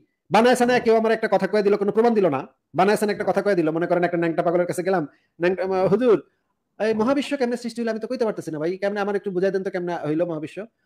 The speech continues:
ওই ন্যাংটা পাগল কইলো কি, "আমি একদিন পাত দিছিলাম, পাত দিয়ে মহাবিশ্ব সৃষ্টি হয়ে গেছে।" তখন, আহ, কিন্তু সেই বেটায় কোনো প্রমাণ আমাকে দিল না, কিন্তু সে বানায় সানায় একটা আমার কথা খাওয়াই দিল। এখন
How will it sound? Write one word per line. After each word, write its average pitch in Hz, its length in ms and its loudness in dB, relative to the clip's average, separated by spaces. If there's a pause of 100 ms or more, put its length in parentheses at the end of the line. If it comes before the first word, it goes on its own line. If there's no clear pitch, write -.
(120)
ওই 220 60 0
ন্যাংটা 226 280 0
পাগল 233 200 2
কইলো 240 220 0
কি, 240 200 -6
"আমি 180 140 0
একদিন 202 180 -4
পাত 202 180 -2
দিছিলাম, 220 300 -6
পাত 190 140 0
দিয়ে 185 140 -2
মহাবিশ্ব 165 280 -4 (140)
সৃষ্টি - 240 -12
হয়ে 120 120 -4
গেছে।" - 160 -18 (760)
তখন, 240 280 4
আহ, 185 220 -2
কিন্তু 247 260 -4
সেই 240 220 0
বেটায় 226 220 0
কোনো 226 120 -2
প্রমাণ 247 220 2
আমাকে 202 200 -2
দিল 170 180 -2
না, 104 120 -12 (420)
কিন্তু 214 160 -2 (120)
সে 220 120 -2
বানায় 202 240 2
সানায় 208 180 -4
একটা 202 100 -4
আমার 180 160 -2
কথা 170 200 -2
খাওয়াই 175 220 2
দিল। 113 120 -8 (640)
এখন 220 200 2